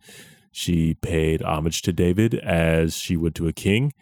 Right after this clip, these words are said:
She further acknowledges Nabal's foolishness, even says in the text that he lives up to his name, which means fool. And, uh, then she encourages David to just forget the whole thing, further adding,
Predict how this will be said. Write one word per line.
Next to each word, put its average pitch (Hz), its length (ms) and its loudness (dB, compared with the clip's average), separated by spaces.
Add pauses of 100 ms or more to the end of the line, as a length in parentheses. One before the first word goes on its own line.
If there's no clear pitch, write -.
(200)
She 85 320 0
further 85 400 2
acknowledges 87 800 2
Nabal's 92 460 2
foolishness, 110 720 0
even 85 340 0
says 92 480 2
in 92 80 2
the 90 80 2
text - 480 0
that 85 240 2
he 98 200 2
lives 90 300 2
up 95 140 2
to 92 140 0
his 82 180 0
name, 110 400 2
which 80 420 -2
means 98 720 2 (240)
fool. 113 580 2 (540)
And, 92 400 4
uh, 92 420 4 (140)
then 104 460 2 (180)
she 110 320 2
encourages 110 560 0
David 110 440 2
to 113 340 2
just 117 240 0
forget 196 320 0
the 95 100 2
whole 78 200 0
thing, 76 340 -4
further 123 400 2
adding, 90 480 2